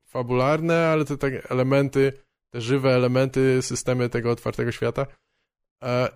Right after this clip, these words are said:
no i prawie zawsze te gry typu czasami nawet G T A trzy, czy tam G T A cztery, czy jakiś taki Saints Row wypadają lepiej niż, e, niż ten Cyberpunk wydany dosłownie,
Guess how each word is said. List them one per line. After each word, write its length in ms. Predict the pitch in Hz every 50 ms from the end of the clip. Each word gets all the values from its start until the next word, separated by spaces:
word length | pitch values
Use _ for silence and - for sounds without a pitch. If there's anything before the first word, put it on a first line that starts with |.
| _
no 260 | - - 131 131 139
i 100 | 143 147
prawie 360 | 143 - 147 156 160 160 165 156
zawsze 440 | 147 160 160 - - - 165 165
te 160 | 156 - 160 139
gry 380 | 127 120 131 139 156 165 165
typu 320 | 160 - 156 139 - 139 131
czasami 480 | - 143 - - 143 139 143 147 147
nawet 480 | 139 139 139 139 139 135 - - 117 113
G 160 | 113 135 143
T 220 | 143 - 143 139
A 60 | 135 127
trzy, 480 | - - - - - 147 156 156 160 151 - _ _ _ _ _ _ _
czy 120 | - -
tam 260 | - 135 131 127 123
G 120 | 120 135 131
T 160 | - 131 131
A 60 | 127
cztery, 640 | 110 - - - - 131 139 147 139 143 147 151 147
czy 160 | 143 - 143
jakiś 240 | 131 127 131 - -
taki 200 | 135 - - 120
Saints 460 | - - - 143 147 147 135 - -
Row 320 | 131 135 131 131 147 156 - _ _ _ _ _ _ -
wypadają 500 | 120 123 - 147 147 151 151 151 151 147
lepiej 640 | 143 147 165 180 170 - 135 135 143 143 156 165 - _ _ _ _ _ _ _ _ _ _ _ -
niż, 500 | 131 131 139 143 156 143 - - - - _ _ _ - -
e, 400 | - 127 120 123 123 123 120 123 - _ _ _ _ _ _ _ _ -
niż 260 | 127 131 131 123 -
ten 220 | - - 175 151
Cyberpunk 680 | 139 - - 143 127 127 131 120 - - 127 123 120 117 - - _ _ _ _ _ _ _ _
wydany 480 | 107 113 120 113 123 120 117 113 117
dosłownie, 680 | 113 113 117 - - 117 110 107 110 113 110 107 107 107